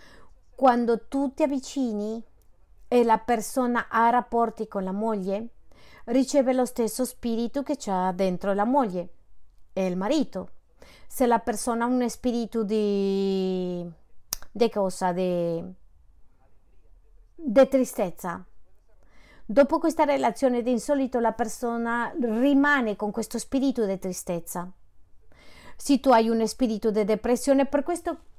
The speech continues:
che le coppie finiscono somigliare.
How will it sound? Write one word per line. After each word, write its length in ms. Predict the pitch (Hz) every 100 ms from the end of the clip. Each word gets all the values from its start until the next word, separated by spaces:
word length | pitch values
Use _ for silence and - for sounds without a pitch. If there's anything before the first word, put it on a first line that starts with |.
| -
che 160 | - 269
le 160 | 254 254
coppie 320 | 320 277 294
finiscono 880 | - 294 302 - 285 269 262 262 254
somigliare. 880 | - 277 262 262 330 226 208 202